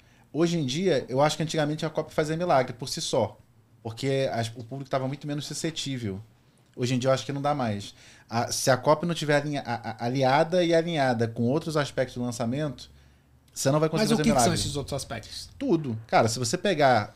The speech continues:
Speaker 1: é, tiver um, sei lá, vamos dizer que a gente tinha uma, tem uma campanha de tráfego ruim. Tá? O tra-, a, o, o, a captação começou, a campanha não tá boa.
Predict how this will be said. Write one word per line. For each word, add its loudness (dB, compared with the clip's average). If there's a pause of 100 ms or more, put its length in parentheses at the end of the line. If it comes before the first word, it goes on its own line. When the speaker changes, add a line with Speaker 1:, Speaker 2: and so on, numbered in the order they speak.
(100)
Speaker 1:
é, 0
tiver 2
um, 0
sei 4
lá, 8
vamos 6
dizer -2
que -4
a -2
gente -6
tinha 0
uma, 0
tem -4
uma 0
campanha -2
de -10
tráfego -2
ruim. 0 (680)
Tá? 2
O 0
tra-, -2
a, 0
o, -4
o, -2
a 2
captação -2
começou, -2
a -2
campanha -2
não -4
tá 2
boa. -2